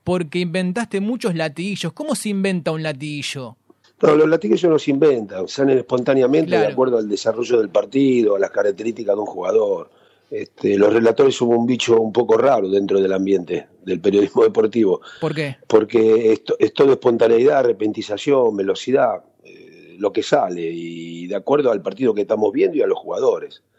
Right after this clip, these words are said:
Speaker 2: Entonces uno más o menos en la previa del partido va conociendo con qué se puede llegar a encontrar. Y de ahí, de pronto, el vocabulario también es muy importante, leer mucho,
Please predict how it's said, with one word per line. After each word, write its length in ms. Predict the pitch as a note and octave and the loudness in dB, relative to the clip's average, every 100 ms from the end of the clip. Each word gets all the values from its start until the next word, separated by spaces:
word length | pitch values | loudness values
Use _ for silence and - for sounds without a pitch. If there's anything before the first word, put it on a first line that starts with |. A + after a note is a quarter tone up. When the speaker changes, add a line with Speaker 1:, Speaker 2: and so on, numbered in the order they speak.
| _ _ - | _ _ -14
Speaker 2:
Entonces 260 | F#2+ A#2 B2 | -2 -2 0
uno 220 | B2+ A#2 | 0 2
más 220 | A#2+ - | 0 -4
o 60 | A2 | 0
menos 320 | C3 A#2+ G2+ - _ _ _ _ _ | 2 2 -2 -6 _ _ _ _ _
en 120 | G2 G2+ | -2 0
la 160 | A2 | 2
previa 300 | C#3+ C#3 B2+ | 2 4 4
del 140 | A2+ G#2 | 2 2
partido 540 | A2 G#2+ D3 B2+ G#2 D#2 G#2 | -2 0 2 2 0 -2 -2
va 100 | G2+ | 0
conociendo 580 | G#2+ G#2 - C3 A#2 | 0 -2 -2 0 0
con 120 | F#2 F#2+ | -2 -2
qué 120 | A2+ | -2
se 140 | - | 0
puede 200 | F2+ G#2+ | 0 0
llegar 240 | G2 G2+ G2+ | 0 0 0
a 60 | |
encontrar. 580 | E2+ F2 - G#2 - - _ _ _ _ _ _ | -4 -8 -4 -4 -4 -12 _ _ _ _ _ _
Y 200 | G#2+ G2+ | -2 2
de 100 | G#2 | 4
ahí, 540 | A#2+ D#3 C#3+ B2+ A#2 | 6 6 4 4 2
de 140 | G#2 G2+ | 2 2
pronto, 260 | D3 C3 | 2 4
el 80 | A#2+ | 2
vocabulario 580 | G2+ A2 A2 C3 D3 A2 | 2 0 2 2 2 2
también 260 | G#2+ A#2+ | 2 0
es 60 | A2 | 2
muy 140 | B2 | 2
importante, 580 | A#2 A2 A2 D3 A#2 F#2 | 2 0 0 0 0 -2
leer 200 | G#2 A2 | 0 0
mucho, 520 | A#2+ C3+ A#2 A2+ G#2 | 0 -4 -4 -8 -10